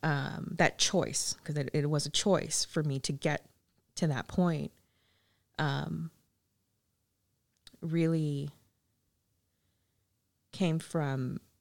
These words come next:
my, it really came from my deep-seated fear of betrayal. Uh,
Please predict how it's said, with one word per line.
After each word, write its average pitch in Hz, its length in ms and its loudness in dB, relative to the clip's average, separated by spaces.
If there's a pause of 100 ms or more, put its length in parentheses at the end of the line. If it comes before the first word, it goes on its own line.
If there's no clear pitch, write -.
(280)
my, 143 460 2 (1700)
it 170 160 2
really 180 240 8
came 175 300 0
from 151 340 2
my 139 300 2 (640)
deep-seated 151 880 0 (840)
fear 147 360 4
of 131 300 -4 (260)
betrayal. 139 720 -4 (2000)
Uh, 147 500 -6